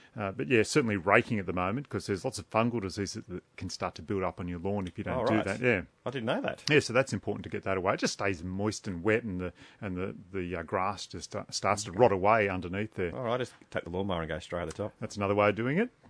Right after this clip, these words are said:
Speaker 1: Yep.
Speaker 2: So that, that's fine as well?
Speaker 1: That's my way of doing it as
Speaker 2: Wow.
Speaker 1: well. I'm not, I'm not disagreeing with you about it. <laughs> Uh, uh,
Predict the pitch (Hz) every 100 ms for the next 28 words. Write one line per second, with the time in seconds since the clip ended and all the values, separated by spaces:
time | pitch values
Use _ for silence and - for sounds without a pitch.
0 | - 131 180 104 107 104 - 104 110 101
1 | 113 - 156 110 113 107 92 85 107 101
2 | 98 95 120 131 110 147 131 208 - 120
3 | 95 104 160 120 101 98 - 90 170 -
4 | 202 - 131 156 - - - - - _
5 | _ - - - - - - 131 135 175